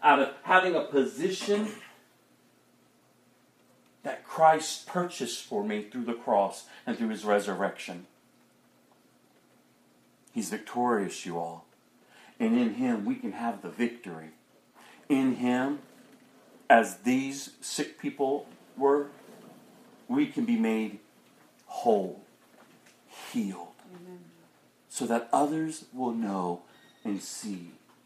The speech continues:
Speaker 1: that there is a God who loves them.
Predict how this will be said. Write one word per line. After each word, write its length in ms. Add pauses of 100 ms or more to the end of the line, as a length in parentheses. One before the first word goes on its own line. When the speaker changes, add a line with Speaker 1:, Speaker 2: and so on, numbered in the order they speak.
(200)
Speaker 1:
that 240
there 220
is 140
a 80 (180)
God 460 (1400)
who 200
loves 300
them. 180